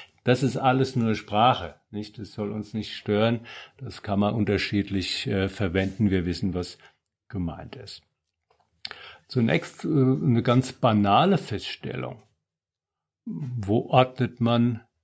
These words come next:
Devas ein? Ne, das sind empfindende und wollende Wesen. So wie wir als Menschen uns als Wesen einordnen und Tiere auch als Wesen verstehen, sind Gottheiten ebenfalls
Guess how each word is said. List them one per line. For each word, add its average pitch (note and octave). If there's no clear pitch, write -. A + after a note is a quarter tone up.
Devas G2+
ein? D#3+
Ne, D#3+
das -
sind D3+
empfindende A2+
und G2+
wollende F#2+
Wesen. D#3+
So G2
wie G#2+
wir C3
als C3
Menschen G#2+
uns C3+
als C3
Wesen G2+
einordnen A2
und C3
Tiere F#3
auch A2
als G2+
Wesen G3
verstehen, G#2
sind F3
Gottheiten C3
ebenfalls B2